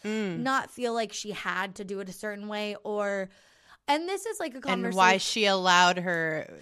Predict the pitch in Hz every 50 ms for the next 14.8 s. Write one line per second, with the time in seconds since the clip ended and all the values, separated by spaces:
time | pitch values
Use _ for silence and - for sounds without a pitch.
0 | - 175 - 185 170 180 165 156 156 165 - - - 165 160 151 - 139 139 139
1 | - - _ - 151 147 147 143 151 143 147 147 147 - - 165 - - 185 190
2 | - - - - - - - - - - 254 240 226 - - - - 311 220 -
3 | 311 240 240 269 294 381 392 - 254 - - 220 - - - 262 - - 311 -
4 | _ - 285 - 269 254 240 240 233 226 247 214 202 185 - 226 220 196 170 165
5 | 170 175 202 233 - - _ - 185 190 185 - - - 208 220 220 214 202 214
6 | 226 190 160 180 185 180 180 175 180 180 170 170 170 - _ _ _ _ _ -
7 | 202 202 208 196 180 165 165 170 - - - 185 175 175 180 - - 180 180 190
8 | 220 214 285 269 - 320 339 320 - 208 190 - 170 247 285 269 269 262 254 214
9 | 233 220 226 214 214 196 202 202 208 202 - _ _ - - - 214 202 196 190
10 | 185 - _ _ - 190 190 190 196 208 202 190 202 196 190 185 170 185 220 240
11 | 214 170 170 175 185 220 - - - - - - - - - 277 277 269 233 -
12 | _ _ - 269 262 285 285 302 269 320 330 330 349 339 311 294 277 - - 285
13 | 269 247 240 - 254 233 196 226 202 190 190 180 170 220 247 277 269 226 202 202
14 | 190 190 - - 208 208 214 196 196 202 196 190 190 190 190 180 -